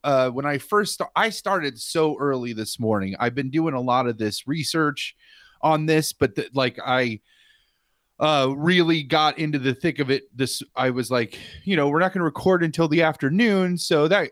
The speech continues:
if you get up and you, you know, have your coffee with Ash, and then you can get in and you can get this all set up,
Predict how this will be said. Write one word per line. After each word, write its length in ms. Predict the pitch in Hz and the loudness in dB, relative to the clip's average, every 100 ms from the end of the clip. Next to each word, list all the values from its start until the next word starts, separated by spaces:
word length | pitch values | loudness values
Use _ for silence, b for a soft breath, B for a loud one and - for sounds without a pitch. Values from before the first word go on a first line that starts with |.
| _ - | _ -12
if 120 | 131 | -10
you 120 | 175 | -4
get 160 | 175 175 | 0 4
up 260 | 190 190 | 4 2
and 160 | 147 139 | -4 -4
you, 80 | 123 | -8
you 240 | 120 139 143 | -8 -6 -2
know, 100 | 143 | 2
have 220 | 156 147 | 0 -2
your 80 | 139 | -4
coffee 720 | - 165 156 151 147 147 143 | 0 0 0 -4 -4 -4 -4
with 200 | 117 110 | -2 0
Ash, 500 | 147 143 131 120 - | 2 2 0 -2 -8
and 120 | 104 | -8
then 120 | 107 | -8
you 100 | 104 | -8
can 120 | 104 | -10
get 160 | 101 120 | -8 -4
in 300 | 123 123 117 | -2 -2 -2
and 240 | 104 90 85 _ _ _ | -4 -6 -10 _ _ _
you 80 | 135 | 0
can 80 | 131 | 2
get 140 | 139 | 2
this 180 | 139 123 | 2 0
all 160 | 139 131 | 2 0
set 280 | - 127 123 | 2 2 4
up, 200 | 120 | 0